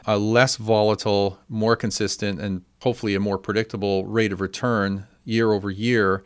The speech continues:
especially on the shorter term when people are saving for their down payment. So that way they can park it, know that they have a reasonable expectation of a return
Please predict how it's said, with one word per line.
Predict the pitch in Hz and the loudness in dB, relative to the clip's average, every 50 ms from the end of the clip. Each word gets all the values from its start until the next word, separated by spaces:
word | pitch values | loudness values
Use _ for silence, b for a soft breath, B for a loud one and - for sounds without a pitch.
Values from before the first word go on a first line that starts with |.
| B B B B B B B | B B B B B B B
especially | B - - 123 110 - - 120 | B -4 0 0 0 0 0 -2
on | 107 104 101 | -2 -2 -2
the | 98 95 | -2 -4
shorter | - - 117 101 92 90 | -4 -2 -2 0 0 -2
term | 87 - - 131 131 113 101 95 98 101 - _ | -4 -4 -2 0 0 0 0 -2 -4 -6 -8 _
when | - 101 98 | -6 -4 -4
people | - 123 113 - 95 | -2 -4 -4 -2 -4
are | 87 | -4
saving | - - - 139 147 151 139 120 | -4 -2 0 2 2 2 2 0
for | - - 110 101 | -2 -2 -2 0
their | 98 98 | 0 -2
down | 90 92 - 104 101 95 | -2 -2 -2 -2 -2 -2
payment. | - - 107 95 95 95 92 - - B B B B B B | -2 -2 -2 -2 -2 -2 -4 -6 -8 B B B B B B
So | B B - | B B 2
that | 113 110 113 110 110 | 6 6 6 6 6
way | 113 110 107 | 4 2 2
they | 101 110 107 110 104 | 2 0 0 0 -2
can | - - 113 101 98 95 92 - _ _ _ _ - - - - | -2 -4 -4 -2 -2 -2 -4 -6 _ _ _ _ -20 -20 -10 -2
park | - 127 127 131 - - | 2 2 2 4 4 2
it, | 120 117 110 - - _ - | 2 2 2 0 -4 _ -12
know | 170 127 110 110 113 120 123 120 | -6 -4 -2 0 2 2 2 2
that | 117 104 | 2 0
they | - 110 101 | 0 -2 -2
have | 92 107 104 104 104 101 101 - - - 117 | 0 0 0 2 2 0 -2 -4 -8 -14 -10
a | - 117 104 | -6 -4 -4
reasonable | 101 101 123 147 160 131 143 127 117 117 | 0 2 4 4 4 4 2 2 2 2
expectation | 110 - - - 107 101 - - 110 101 - - 104 101 | 2 2 0 -4 -6 -4 -4 -4 -4 -4 -4 -4 -4 -4
of | 98 90 | -4 -4
a | 95 | -4
return | 90 95 90 - - 120 117 113 107 101 101 | -4 -4 -4 -4 -4 -2 -2 0 0 -2 -4